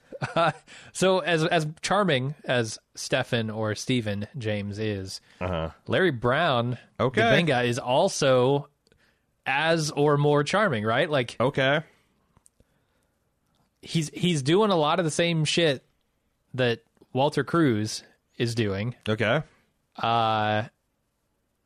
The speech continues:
Speaker 1: in maybe a more difficult role.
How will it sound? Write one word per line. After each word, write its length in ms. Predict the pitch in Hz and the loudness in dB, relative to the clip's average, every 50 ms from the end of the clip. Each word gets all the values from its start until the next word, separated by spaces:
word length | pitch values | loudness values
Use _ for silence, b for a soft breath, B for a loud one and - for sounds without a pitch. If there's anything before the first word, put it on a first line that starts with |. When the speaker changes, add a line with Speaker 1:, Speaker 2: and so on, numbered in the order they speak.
| _ _ _ _ _ _ _ _ _ _ _ _ _ _ _ _ _ _ _ _ - _ _ _ _ _ _ _ _ _ _ _ _ _ | _ _ _ _ _ _ _ _ _ _ _ _ _ _ _ _ _ _ _ _ -20 _ _ _ _ _ _ _ _ _ _ _ _ _
Speaker 1:
in 280 | - 147 151 151 147 139 | -6 -2 -2 0 0 0
maybe 360 | 135 139 165 185 196 220 226 | 2 0 0 0 0 2 2
a 60 | 226 | 2
more 220 | 208 208 214 220 202 | 2 2 2 2 2
difficult 480 | 185 214 202 - 220 190 202 196 180 175 | 2 0 0 0 -2 -2 0 -2 0 0
role. 440 | 185 202 214 175 113 98 98 104 | 0 2 2 2 2 0 -2 -4